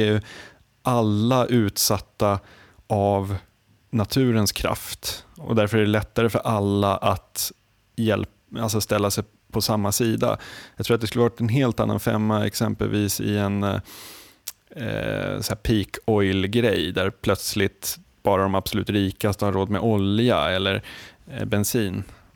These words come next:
Eller exempelvis en, eh, eh,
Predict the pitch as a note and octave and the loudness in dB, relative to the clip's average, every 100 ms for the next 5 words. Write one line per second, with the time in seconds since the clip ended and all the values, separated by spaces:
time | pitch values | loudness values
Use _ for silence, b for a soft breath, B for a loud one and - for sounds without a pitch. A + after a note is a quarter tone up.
0 | - _ - _ _ _ - G#2 G#2 - | -20 _ -20 _ _ _ -4 0 0 0
1 | G#2 F#2+ G2+ G2+ G2 F#2+ - G2+ G2 G2+ | -2 0 0 2 2 0 -2 0 0 0
2 | G2 G2 F#2+ B B _ _ _ _ _ | 0 0 -4 B B _ _ _ _ _
3 | - b b b b _ - A2+ G#2+ | -20 b b b b _ -10 -4 -2